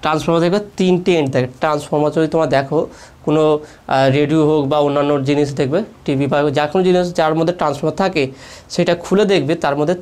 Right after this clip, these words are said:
তিনটে তার থাকে, Positive, negative এবং common একটা।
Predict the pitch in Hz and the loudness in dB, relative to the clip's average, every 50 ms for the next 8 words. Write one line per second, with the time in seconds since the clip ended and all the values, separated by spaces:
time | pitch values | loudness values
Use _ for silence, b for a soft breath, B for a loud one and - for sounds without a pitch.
0 | - - 214 196 185 180 175 185 - 196 196 190 - 151 143 135 135 - 147 131 | -4 -2 0 2 2 2 0 0 0 0 0 2 0 -2 -2 -2 -2 -4 -4 -4
1 | 131 - 139 135 - - - B B B B B B - - 139 143 139 135 156 | -4 -6 -12 -14 -16 -20 -20 B B B B B B -4 0 0 2 2 2 2
2 | 165 180 180 175 151 151 147 165 160 214 240 240 - - - 165 160 170 170 - | 0 0 0 0 0 2 2 2 2 0 0 -2 -6 -10 -4 -4 -2 -2 -2 -2
3 | - 170 156 151 151 147 135 127 127 131 - - 139 131 | 0 0 2 2 2 2 2 0 -2 -4 -8 -10 -10 -10